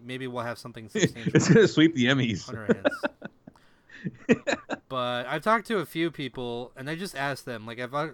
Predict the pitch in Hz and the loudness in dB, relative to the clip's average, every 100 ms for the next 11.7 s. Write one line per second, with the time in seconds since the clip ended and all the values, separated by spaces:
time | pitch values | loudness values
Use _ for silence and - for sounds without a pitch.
0 | 139 170 165 165 160 139 131 127 117 117 | -10 -10 -8 -10 -10 -8 -6 -6 -6 -8
1 | 123 123 131 117 - 107 101 123 110 95 | -10 -10 -8 -10 -10 -4 -2 -2 -6 -18
2 | - 104 _ - _ _ 113 110 - 110 | -20 -20 _ -20 _ _ -16 -16 -14 -14
3 | 101 _ _ _ _ _ _ - 117 139 | -14 _ _ _ _ _ _ -16 -12 -8
4 | 170 196 180 - 151 139 127 _ _ _ | -2 -2 -4 -8 -8 -8 -12 _ _ _
5 | _ _ _ 120 117 175 185 175 165 143 | _ _ _ -10 -6 -4 -4 -4 -4 -6
6 | 139 147 139 131 123 180 151 156 131 _ | -8 -8 -8 -8 -8 -8 -6 -6 -8 _
7 | 127 - 135 127 120 156 151 170 160 - | -16 -8 -8 -6 -6 -8 -6 -8 -8 -12
8 | _ _ _ _ _ _ _ _ _ _ | _ _ _ _ _ _ _ _ _ _
9 | _ - 127 110 127 139 151 123 113 - | _ -14 -14 -8 -6 -6 -6 -8 -8 -4
10 | 139 120 - 190 180 185 170 156 175 190 | -4 -4 -2 0 0 -2 -2 -2 -4 -6
11 | 196 - 190 170 196 196 | -10 -10 -10 -8 -8 -10